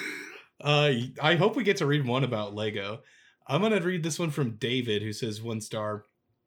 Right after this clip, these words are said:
This used to be a really nice place. If you've always wondered what it would be like to visit a mall in Kuwait or Dubai, stop by. Why the fuck? What the fuck? Kuwait? That's not like a,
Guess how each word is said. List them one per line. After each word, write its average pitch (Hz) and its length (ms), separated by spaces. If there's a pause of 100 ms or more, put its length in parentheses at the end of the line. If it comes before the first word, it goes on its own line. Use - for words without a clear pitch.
(600)
This 170 280
used 226 220
to 262 60
be 240 160
a 190 80
really 131 400
nice 113 320
place. - 500 (520)
If 170 140
you've 208 140
always 196 460
wondered 160 420
what 139 140
it 131 80
would 123 180
be 131 140
like 143 220
to 131 80
visit 131 240
a 123 60
mall 113 400
in 117 180
Kuwait 120 460
or 131 160
Dubai, 110 720 (280)
stop 185 440
by. 104 420 (280)
Why 202 160
the 311 100
fuck? - 320
What 233 180
the 294 100
fuck? - 280
Kuwait? 175 800 (720)
That's 226 200
not 277 180
like 277 140
a, 156 160